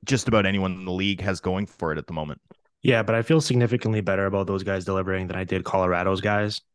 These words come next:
Speaker 2: uh, beyond the
Speaker 1: Ben,
Speaker 2: top
Speaker 1: Ben
Speaker 2: line.
Speaker 1: Myers and Dennis Mulligan
Speaker 2: Yeah.
Speaker 1: and company. I agree.
Speaker 2: Yeah, I mean, that was bleak. And, and, you know, Johnston, I think he's only got the one goal so far against the Wild, but he had so many chances, and, and he's gonna get his.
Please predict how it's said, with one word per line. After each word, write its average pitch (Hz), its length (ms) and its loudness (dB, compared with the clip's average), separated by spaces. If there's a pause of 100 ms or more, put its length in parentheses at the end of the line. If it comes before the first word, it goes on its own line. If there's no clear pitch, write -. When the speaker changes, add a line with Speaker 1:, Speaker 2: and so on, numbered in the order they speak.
Speaker 2:
uh, 101 180 0
beyond 104 300 2
the - 40 4
Speaker 1:
Ben, 127 60 4
Speaker 2:
top 113 100 2
Speaker 1:
Ben 123 120 6
Speaker 2:
line. 113 200 8
Speaker 1:
Myers 110 420 4
and 107 100 0
Dennis 110 220 2
Mulligan 110 280 4
Speaker 2:
Yeah. 95 160 2
Speaker 1:
and 127 120 -2
company. 143 400 -4
I 101 80 2
agree. 104 220 2
Speaker 2:
Yeah, 101 340 2
I - 40 -4
mean, 107 180 -2
that 107 120 2
was 107 120 0
bleak. 98 420 -6
And, 104 180 0
and, 110 100 0
you 107 60 2
know, 101 80 2
Johnston, 101 760 -2
I - 40 -4
think 117 160 0
he's 127 140 4
only 110 160 2
got 101 160 0
the 101 80 0
one 95 180 0
goal 95 200 0
so 101 120 -4
far 107 420 0
against 113 300 -2
the 117 80 2
Wild, 110 320 4
but 95 80 -2
he 98 140 -2
had 92 120 -2
so - 360 0
many 92 180 -4
chances, 87 460 -4
and, 90 160 -4
and 95 80 -2
he's 95 220 0
gonna 90 180 0
get 87 180 0
his. 85 340 -2